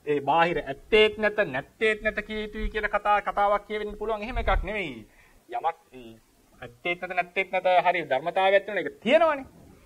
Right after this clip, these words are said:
ඒ නිසා සිතෙන් නම් මේ දේ ඔක්කොම ගොඩනගාගෙන තියෙන්නේ. මේ දේශනාව පළකුත් නෑ. බුදුරජාණන් වහන්සේගේ, බුදුරජාණන් වහන්සේත් අපේ හිතේ ඇතිවෙච්ච ධර්මයක් තියෙන කෙනෙක් නේද? අපි හැමෝගෙම හිත්වල හටගත්ත කෙනෙක් බුදුන් කියලා කියන්නේ එහෙම. ඒ නිසා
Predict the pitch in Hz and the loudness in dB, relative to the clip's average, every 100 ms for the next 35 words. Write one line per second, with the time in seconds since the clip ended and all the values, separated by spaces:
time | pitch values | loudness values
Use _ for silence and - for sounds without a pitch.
0 | - 180 247 240 208 180 - - - 214 | -4 0 0 6 8 8 6 -8 -10 -6
1 | 208 311 311 302 269 254 247 226 208 220 | 0 2 4 2 2 2 6 4 4 0
2 | 214 165 190 262 247 208 160 143 175 151 | -2 0 0 4 4 4 0 -6 -8 -8
3 | 110 123 196 - _ 156 151 143 214 247 | -10 -10 -10 -12 _ -14 -8 -2 -2 2
4 | 247 233 220 180 139 117 104 104 139 175 | 2 2 0 -2 -4 -10 -16 -10 -10 -10
5 | - _ 143 190 247 254 262 262 240 254 | -16 _ 0 4 8 8 8 4 2 2
6 | 247 262 247 240 240 247 233 226 180 185 | 2 4 6 6 2 2 6 6 4 -2
7 | 233 240 240 226 277 262 254 214 247 311 | 2 2 0 -4 2 2 2 -6 0 2
8 | 277 277 269 262 254 233 214 208 214 208 | 2 -2 -2 -2 -4 -10 -10 -10 -12 -16
9 | 196 _ _ _ _ _ _ _ _ _ | -20 _ _ _ _ _ _ _ _ _
10 | _ _ - - - - 165 175 202 233 | _ _ -16 -14 -10 -6 -4 -2 -2 -4
11 | 233 277 311 254 196 175 151 160 180 202 | -8 -2 2 2 2 0 -2 -4 -10 -8
12 | 156 226 220 147 120 113 101 98 98 _ | -6 -4 -4 -4 -8 -8 -16 -20 -20 _
13 | _ _ _ _ - 220 269 185 165 | _ _ _ _ -6 -4 -2 2 2